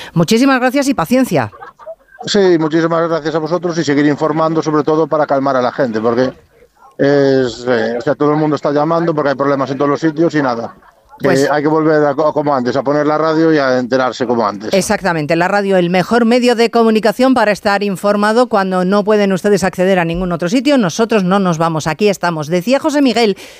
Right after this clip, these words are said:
Speaker 1: que en el aeropuerto de Barajas había mucho nerviosismo y mucha preocupación y que por eso no podían viajar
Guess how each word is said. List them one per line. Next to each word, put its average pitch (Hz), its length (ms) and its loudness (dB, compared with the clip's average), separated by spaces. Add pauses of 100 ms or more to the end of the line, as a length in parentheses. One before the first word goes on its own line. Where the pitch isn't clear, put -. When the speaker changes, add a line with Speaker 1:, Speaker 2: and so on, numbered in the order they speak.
(140)
Speaker 1:
que 170 80 -2
en 180 80 0
el 185 100 2
aeropuerto 185 400 2
de 269 80 4
Barajas 226 400 0
había 214 240 0
mucho 226 240 0
nerviosismo 208 640 2
y 226 140 4
mucha 240 400 2
preocupación 196 960 0
y 208 60 0
que 180 100 -2
por 180 160 -2
eso 262 180 0
no 247 160 2
podían 226 320 0
viajar 240 360 0